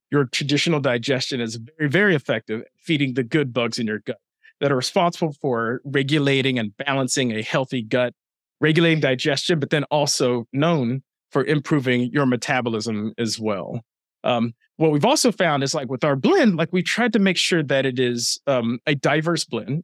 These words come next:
right? Because different types of fiber feed different bugs in your gut, um, but that it also kind of improves the impact for a broader population so that, you know, most everyone can benefit from,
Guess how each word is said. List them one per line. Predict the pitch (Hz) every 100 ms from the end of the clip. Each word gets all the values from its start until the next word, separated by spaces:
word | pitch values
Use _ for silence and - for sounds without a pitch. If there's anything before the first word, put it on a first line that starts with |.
| -
right? | 165
Because | 131 175 127
different | - 160 190
types | - 156 -
of | 143
fiber | 139 117 123 123 _ -
feed | 160 147
different | 135 135 156 113 _ _
bugs | 151 127 127
in |
your | 120 110
gut, | 123 - _ _ _ -
um, | 170
but | 170
that | 175 196
it | 214
also | 302 - 285
kind | 214 190
of | 147 143 _ _ _ -
improves | 170 175 196 180 147
the | 156
impact | 156 160 - 143 -
for | 156 131
a |
broader | 120 - 147 151 156 156 151 _ _ _ -
population | 180 170 139 123 131 - 107
so | - 143
that, | 123 117 139
you | 139
know, | 117
most | 120 139 160 160 - - -
everyone | 147 139 139 117 110 107
can | - 123
benefit | 113 135 127 110 -
from, | - 123 101 98